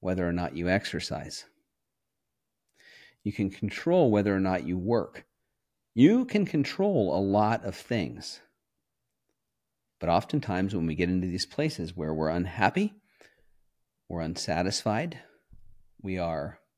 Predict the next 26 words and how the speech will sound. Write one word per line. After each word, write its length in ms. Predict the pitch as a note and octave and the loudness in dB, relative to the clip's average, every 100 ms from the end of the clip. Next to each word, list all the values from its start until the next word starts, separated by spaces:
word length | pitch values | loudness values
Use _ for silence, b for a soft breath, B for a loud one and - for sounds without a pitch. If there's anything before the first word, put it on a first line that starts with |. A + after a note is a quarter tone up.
| _ B B B B _ _ | _ B B B B _ _
uneasy 600 | G2 F2 F#2+ A#2 C#3+ F3 - - | -4 0 2 2 0 -2 -6 -12
about 220 | F2+ F2 | -2 0
our 100 | E2 | 0
situation, 840 | E2 G#2+ - D#2 D2+ A#2+ E3+ E3+ - _ _ _ _ _ _ _ _ _ _ _ | -4 -8 -6 -4 -4 -4 -6 -8 -10 _ _ _ _ _ _ _ _ _ _ _
we 120 | F2+ | -6
have 320 | E2 F#2+ F2+ | -2 0 0
no 480 | G2 F#2 F#2 F2+ E2+ _ _ _ _ _ _ _ _ | 0 0 0 -2 -4 _ _ _ _ _ _ _ _
settling 720 | - - G#2 A2+ A2+ C3 D3 - | -12 0 2 2 0 -2 -4 -12
of 220 | - F#2 F2 | -6 -2 -2
our 320 | D#2+ E2 E2 _ _ _ _ _ _ _ _ | -2 -4 -8 _ _ _ _ _ _ _ _
soul 600 | - - A2+ B2+ E3+ E3+ | -10 2 4 4 0 -6
and 100 | F#2+ | -6
our 120 | E2 - | -6 -8
purpose, 640 | - C3 G3 F#3+ - - _ - - - - _ _ _ _ _ _ | 0 0 2 -4 -6 -12 _ -20 -20 -20 -20 _ _ _ _ _ _
we 140 | - F2 | -4 -2
are 80 | A2+ | 0
trying 240 | G2+ F#2+ | -2 -2
to 60 | G2 | -4
control 360 | G2+ - F2+ | -6 -4 -6
things 320 | F2+ D#2+ D#2 | -6 -8 -6
that 100 | - | -6
are 60 | - | -6
out 140 | D#2+ | -6
of 80 | E2 | -6
our 100 | - | -8
control. 420 | - - - - | -10 -16 -14 -14